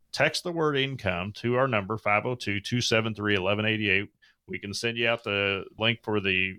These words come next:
income gap analysis and then that also the retirement toolkit. But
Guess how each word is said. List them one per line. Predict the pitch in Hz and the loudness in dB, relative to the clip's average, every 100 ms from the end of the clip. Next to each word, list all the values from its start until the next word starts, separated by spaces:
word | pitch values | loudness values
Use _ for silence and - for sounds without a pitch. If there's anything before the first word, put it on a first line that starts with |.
| - | -4
income | 123 120 117 110 | 0 2 0 0
gap | 113 120 | 0 2
analysis | 110 101 101 101 107 - | 0 0 0 0 -2 -2
and | 104 | 0
then | 110 | 2
that | 110 110 - | 2 0 0
also | 107 110 113 104 | 0 0 0 2
the | 104 101 95 | 2 2 -2
retirement | 101 113 104 92 | -2 0 0 0
toolkit. | 135 147 104 95 - - - _ _ | -2 -2 -2 -2 -4 -20 -20 _ _
But | - | -6